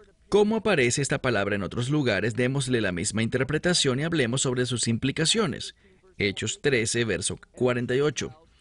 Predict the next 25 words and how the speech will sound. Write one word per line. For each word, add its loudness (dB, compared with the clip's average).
"Y 4
los 4
gentiles 0
escuchando 0
se 0
regocijaban -2
y 2
glorificaban 2
la 2
palabra 0
del -2
Señor, 0
y 0
creyeron 2
todos 2
los 4
que 0
estaban -2
comprometidos". 0
Es 0
esa -2
misma -6
palabra, -2
estaban -4
ordenados, -2